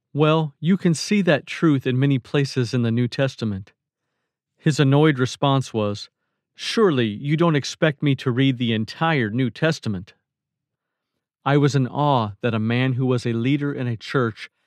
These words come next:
considered it an unreasonable task to read the entire New Testament, to say nothing of the Old Testament that is about three times longer. No wonder there is so much doctrinal confusion in the body of Christ today.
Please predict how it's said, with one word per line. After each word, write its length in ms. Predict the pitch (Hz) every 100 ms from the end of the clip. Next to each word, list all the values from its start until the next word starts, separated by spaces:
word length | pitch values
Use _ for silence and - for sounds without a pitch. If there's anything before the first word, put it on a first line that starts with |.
| _
considered 640 | - 147 131 - 175 196 160
it 180 | 147 -
an 140 | 127 120
unreasonable 760 | 123 120 117 151 151 165 151
task 560 | 139 139 110 107 - -
to 140 | -
read 280 | 123 123 127
the 180 | 120 110
entire 500 | 110 - 123 131 135
New 180 | 127 123
Testament, 640 | - 117 - 107 92 90 _ _ _ _
to 100 | -
say 200 | 147 160
nothing 420 | 131 143 175 135 117
of 100 | 110
the 140 | 120
Old 260 | 123 165 156
Testament 560 | 131 117 - 107 98 -
that 120 | 123
is 140 | 117
about 320 | 123 113 107 -
three 260 | 139 156
times 420 | 160 143 131 123
longer. 540 | 113 123 151 131 82 - _ _ _ _ _ _ _ _ _ _
No 180 | 139 135
wonder 400 | 127 131 170 151
there 200 | 127 127
is 120 | 113
so 280 | - - 156
much 320 | 156 143 -
doctrinal 480 | - 127 135 143 135
confusion 680 | 123 131 113 131 127 - 107
in 180 | 104 117
the 80 | 107
body 320 | 113 123 123
of 140 | 113
Christ 520 | - 123 104 101 -
today. 480 | - 107 107 95 101